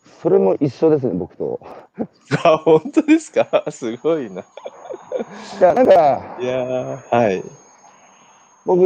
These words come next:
Speaker 1: 今のこういう朝のラジオとか、えー、八百回ぐらい続けてる車座も、
Speaker 2: はい。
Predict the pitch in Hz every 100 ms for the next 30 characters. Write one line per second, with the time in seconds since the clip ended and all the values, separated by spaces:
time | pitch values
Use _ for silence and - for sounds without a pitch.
0 | 175 196 262 226 180 185 190 185 180 180
1 | 175 165 - - 180 185 165 147 156 139
2 | 143 107 120 110 110 - _ _ _ _
3 | - 127 123 117 123 139 - 165 139 -
4 | 151 147 - _ - - 139 151 127 131
5 | 131 123 123 131 127 127 131 151 135 101
6 | 87 - _ _ _ _ - 95 92